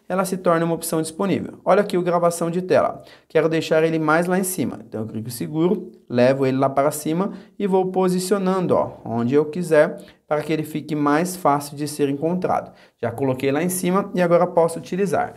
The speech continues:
Então ele vai gravar a tela, vai gravar o conteúdo que está acontecendo na tela, vai gravar o áudio também. Para fazer isso, então eu clico para baixo,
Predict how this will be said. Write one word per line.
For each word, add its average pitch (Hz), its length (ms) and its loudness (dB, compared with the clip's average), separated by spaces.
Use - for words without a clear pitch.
Então - 120 -4
ele 208 80 2
vai 196 160 4
gravar 180 340 2
a 185 100 0
tela, 175 280 0
vai 175 120 0
gravar 156 340 2
o 156 100 -4
conteúdo 165 600 -4
que - 60 -10
está - 160 0
acontecendo 127 480 -4
na 160 160 -2
tela, 175 340 0
vai 131 140 0
gravar 123 380 0
o 143 80 2
áudio 135 340 4
também. - 460 -2
Para 156 180 4
fazer 120 320 0
isso, 180 240 -2
então 113 120 -6
eu 107 60 -6
clico 117 180 -8
para 175 200 4
baixo, 185 380 4